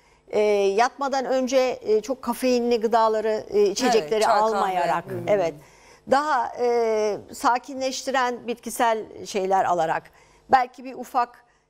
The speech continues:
Speaker 1: e, endişe haliyle uyanıyorsak gece onu düzeltecek bir ufak ilaç almak, e, doktorun
Speaker 2: Hmm.
Speaker 1: önereceği.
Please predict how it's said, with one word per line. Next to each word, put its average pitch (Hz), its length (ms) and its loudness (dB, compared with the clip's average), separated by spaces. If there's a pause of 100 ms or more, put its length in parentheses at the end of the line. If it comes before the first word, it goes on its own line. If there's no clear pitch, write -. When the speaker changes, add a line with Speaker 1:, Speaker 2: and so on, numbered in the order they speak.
Speaker 1:
e, 226 120 -2
endişe 233 560 -2
haliyle 208 600 0
uyanıyorsak 196 640 -2
gece 190 220 -2
onu 220 280 0
düzeltecek 196 640 -2
bir 190 80 -6
ufak 190 320 -6
ilaç 190 340 -2
almak, 156 560 -4 (160)
e, 165 220 0
doktorun 175 320 -2
Speaker 2:
Hmm. 170 80 -2
Speaker 1:
önereceği. 160 560 -2